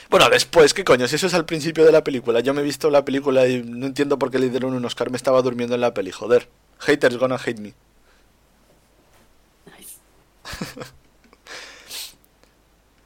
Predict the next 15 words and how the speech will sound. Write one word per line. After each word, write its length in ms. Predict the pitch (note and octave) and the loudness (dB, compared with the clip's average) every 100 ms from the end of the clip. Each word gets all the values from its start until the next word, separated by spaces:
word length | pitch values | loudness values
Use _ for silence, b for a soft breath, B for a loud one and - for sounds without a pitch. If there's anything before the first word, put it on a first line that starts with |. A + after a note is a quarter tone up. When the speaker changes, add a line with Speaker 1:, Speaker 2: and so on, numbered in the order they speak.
| _ _ _ _ _ _ _ _ - | _ _ _ _ _ _ _ _ -6
Speaker 1:
Pues 160 | A#2 | -4
bien, 160 | A2 F#2+ _ _ - | -4 -8 _ _ -8
el 120 | B2+ | 0
gran 200 | D3 G#3 | 0 0
suceso 420 | - - F#3 - | -2 -2 -2 0
de 120 | A#2 | -2
toda 320 | G2+ D#3 D#3+ C#3 | 2 4 4 0
esta 200 | - A2 | -2 -8
historia 300 | - A#2 G#2 | -4 -2 -2
y 40 | |
de 60 | G2 | -4
la 140 | F#2+ | -4
película 400 | F#2+ B2 A2+ A#2 | -6 -8 -6 -6
sucedió 360 | - - A2+ B2+ | -6 -6 -4 -2
también 380 | C3 A#2 C3+ | -4 -4 -6